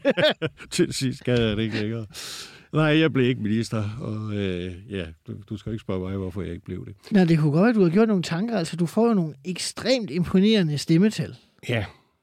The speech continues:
Speaker 1: øh, det, øh, jeg tror, det bliver Søren Pind,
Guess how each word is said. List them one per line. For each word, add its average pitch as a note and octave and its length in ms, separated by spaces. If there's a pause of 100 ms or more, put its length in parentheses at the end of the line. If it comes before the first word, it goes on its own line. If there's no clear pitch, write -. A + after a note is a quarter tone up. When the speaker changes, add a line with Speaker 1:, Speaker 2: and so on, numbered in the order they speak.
(180)
Speaker 1:
øh, F#2 760
det, G#2+ 360
øh, F#2 180 (720)
jeg D#3 80
tror, F3 140
det G#2+ 100
bliver F#2+ 100
Søren F#2 260
Pind, - 180